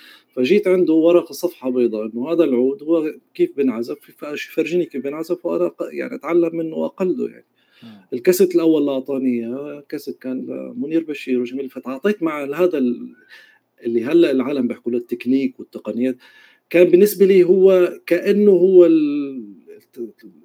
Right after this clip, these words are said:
Speaker 1: ال-، شو اسمه، الحال، حال العود يعني، إنه ما
Speaker 2: إيه.
Speaker 1: إنه شيء خاص يعني، ما إنه شيء صعب أو شيء
Speaker 2: إيه.
Speaker 1: معقد أو، فطفل أنا يعني، ما، ما، ما أتعامل مع المقطوعات برهبة يعني،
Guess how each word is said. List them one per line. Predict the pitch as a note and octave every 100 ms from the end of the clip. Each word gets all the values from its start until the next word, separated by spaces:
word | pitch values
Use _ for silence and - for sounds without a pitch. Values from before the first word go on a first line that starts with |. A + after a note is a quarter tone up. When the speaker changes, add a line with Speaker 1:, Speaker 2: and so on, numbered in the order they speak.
| F2
Speaker 1:
ال-، | A#2+ A2+ - - -
شو | -
اسمه، | D3 - B2
الحال، | - - F#3 A2+
حال | - F#3+
العود | D3+ D#3 F3 A#2
يعني، | F#2+ F#2+
إنه | G#2+ A#2
ما | D3+
Speaker 2:
إيه. |
Speaker 1:
إنه | F#3 E3+
شيء | - D3+ C#3
خاص | C3 D#3 C#3 - A2+
يعني، | G#2
ما | A2+
إنه | C#3+
شيء | D3+ E3+
صعب | D#3+ C3 C3 A#2 G2+
أو | G2 G#2 G2+
شيء | - C3+
Speaker 2:
إيه. | A#2+
Speaker 1:
معقد | A#2+ G2+ F#2+ A#2+ A2
أو، | G#2+ G#2+ - - - - - _
فطفل | - C3+ C#3 C#3 B3 A#3 F3
أنا | B2 A2+ G#2+
يعني، | F#2+ A2
ما، | D3 D#3
ما، | E3+ G#3 G#3+
ما | F#3+
أتعامل | A3 F#3 F#3+ F3+ E3
مع | C#3+
المقطوعات | C#3 C3 - C#3+ C#3+ C3
برهبة | B2+ D#3+ D#3 A#2
يعني، | G#2 G#2